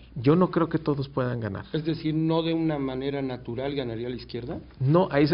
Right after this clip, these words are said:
Speaker 1: ahí cometeríamos un error, porque vamos a ir a una elección muy competida,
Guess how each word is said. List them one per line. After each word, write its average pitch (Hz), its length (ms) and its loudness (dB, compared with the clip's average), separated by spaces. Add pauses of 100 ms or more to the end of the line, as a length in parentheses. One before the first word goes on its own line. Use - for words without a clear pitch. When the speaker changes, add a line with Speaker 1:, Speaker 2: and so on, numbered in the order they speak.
Speaker 1:
ahí 156 140 4
cometeríamos 135 540 2
un 117 120 -2
error, - 180 -8 (720)
porque 113 200 -2
vamos 117 260 2
a - 20 2
ir 117 220 0
a 110 60 -6
una 104 200 -2
elección 104 360 -4
muy 104 120 -6
competida, 113 640 -2